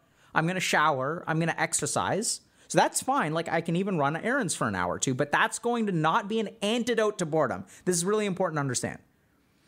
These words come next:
'Cause the moment I make it an antidote to boredom, what I'm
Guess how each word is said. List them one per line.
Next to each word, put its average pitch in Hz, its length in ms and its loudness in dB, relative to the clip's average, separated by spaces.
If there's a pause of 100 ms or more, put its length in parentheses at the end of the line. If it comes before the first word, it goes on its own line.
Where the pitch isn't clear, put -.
'Cause 170 120 2
the 175 60 2
moment 233 360 0
I 220 100 0
make 214 180 0
it 214 80 2
an 196 260 -2
antidote 220 580 2
to 170 80 2
boredom, 151 520 4 (180)
what 190 120 4
I'm 190 160 2